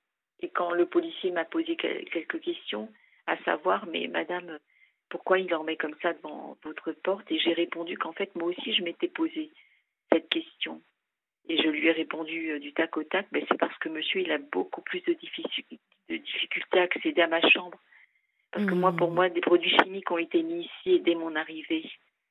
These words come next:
Speaker 1: Puisque je suis arrivée le deux et dans la nuit du neuf, je me souviens très bien, une semaine après, avoir vomi toute la nuit. Et
Speaker 2: Hmm.
Speaker 1: c'est, maintenant, je réalise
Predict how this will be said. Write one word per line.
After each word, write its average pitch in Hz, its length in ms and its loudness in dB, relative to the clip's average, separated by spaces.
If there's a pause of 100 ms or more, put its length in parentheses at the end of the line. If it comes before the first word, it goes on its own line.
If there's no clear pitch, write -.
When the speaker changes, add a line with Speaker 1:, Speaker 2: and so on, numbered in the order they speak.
(200)
Speaker 1:
Puisque - 260 0
je 175 80 4 (100)
suis 165 160 4
arrivée 170 300 6
le 170 180 8
deux 185 240 8
et - 120 2
dans 165 140 2
la 165 140 6
nuit 175 220 -2
du 160 140 -8
neuf, 175 240 4 (240)
je 170 60 0
me 165 80 -10
souviens - 300 0
très - 220 2
bien, 180 200 -2
une 202 220 -4
semaine 180 260 0
après, 175 380 0 (540)
avoir 175 440 4
vomi 180 300 6
toute - 240 -6
la 330 100 0
nuit. 311 240 -12 (840)
Et 196 60 0
Speaker 2:
Hmm. - 120 -4
Speaker 1:
c'est, 180 100 4 (280)
maintenant, 180 320 2
je 208 120 4
réalise 170 440 8